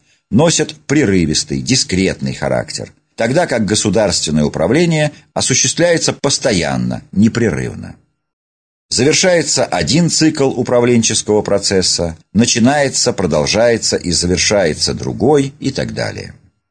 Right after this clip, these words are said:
Следующим признаком государственного управления является исполнительно-распорядительный характер этого вида государственной деятельности. Этот признак отражает особенности исполнительской деятельности органов государственного управления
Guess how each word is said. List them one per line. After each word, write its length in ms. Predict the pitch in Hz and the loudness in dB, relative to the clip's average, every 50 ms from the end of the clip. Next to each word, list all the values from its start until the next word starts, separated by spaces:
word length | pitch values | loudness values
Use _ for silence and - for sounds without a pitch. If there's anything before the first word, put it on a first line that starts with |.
| _ _ _ _ _ _ _ _ _ _ - | _ _ _ _ _ _ _ _ _ _ -6
Следующим 680 | - - 113 131 170 190 170 180 170 - - - 160 139 | -4 -2 0 2 2 4 4 4 4 4 2 0 0 0
признаком 560 | - 151 151 147 127 135 135 117 131 127 127 | 2 2 2 2 4 2 0 2 4 2 2
государственного 800 | 104 113 - 123 110 117 117 110 113 - - 107 104 107 104 104 | 2 2 0 0 2 2 2 2 0 -2 -2 0 2 2 4 2
управления 640 | 98 98 101 98 98 98 101 101 98 95 92 90 90 | 2 2 0 0 2 2 2 2 2 4 2 2 2
является 720 | 82 85 92 107 135 151 156 147 143 - - - 139 135 | 2 2 2 2 2 2 2 2 0 -2 -2 0 0 0
исполнительно-распорядительный 1900 | - - 120 - - - 113 98 87 80 90 123 143 - - 135 127 123 120 113 110 107 - - 104 101 104 90 80 117 123 - - 104 107 110 110 107 | 0 -2 -4 -4 -2 0 0 2 2 4 4 2 2 2 0 0 2 2 2 2 2 0 -2 -2 0 2 2 2 2 2 2 2 2 2 2 2 2 2
характер 720 | - 113 117 127 123 113 90 - - - - - - - _ - | 0 -2 0 0 2 0 0 -2 -4 -6 -6 -6 -6 -8 _ -6
этого 320 | 92 98 92 - 87 80 73 | -4 -4 -2 -2 -2 -2 0
вида 260 | 71 107 123 110 98 | 2 2 2 2 2
государственной 720 | 82 - - 80 69 76 80 - - - - 73 69 73 | 0 -2 -4 -4 -2 -4 -4 -2 -4 -6 -6 -4 -4 -4
деятельности. 680 | 64 55 57 53 - - - 50 - - - - - - _ _ _ _ _ _ _ _ _ _ _ _ _ _ _ - - | -6 -6 -10 -10 -10 -10 -12 -10 -10 -10 -8 -8 -10 -12 _ _ _ _ _ _ _ _ _ _ _ _ _ _ _ -4 -2
Этот 320 | 117 127 117 101 - - | -2 0 0 -2 -2 -2
признак 400 | 110 123 131 120 - 120 113 117 | 0 2 2 2 2 0 0 0
отражает 600 | 113 110 113 107 92 95 113 113 110 104 104 - - | -2 0 0 0 2 2 2 2 2 0 -2 -4 -6
особенности 760 | 98 101 - - 117 113 92 85 87 87 80 - - - 82 | -4 -2 -2 0 0 0 0 2 0 0 0 -2 -2 -4 -4
исполнительской 800 | - - - 85 85 85 90 87 76 - 80 76 - - 78 76 | -4 -2 0 0 2 2 2 2 0 0 -2 -4 -4 -4 -4 -4
деятельности 800 | 67 78 80 78 71 - 71 71 76 73 - - - 73 69 - - | -2 0 0 0 0 -2 -2 -2 0 -2 -2 -2 -2 -4 -6 -6 -2
органов 460 | - 90 85 80 69 76 69 71 67 | -2 0 0 0 -2 -2 -2 -2 -4
государственного 800 | 62 71 - - - 71 78 69 64 - - - 71 67 67 69 | -4 -6 -8 -6 -2 -2 -2 -2 -2 -4 -4 -4 -4 -4 -2 -2
управления 720 | 69 64 - 87 92 104 135 165 151 113 78 67 58 58 | -4 -4 -2 -2 -2 0 0 0 2 2 0 0 -2 -6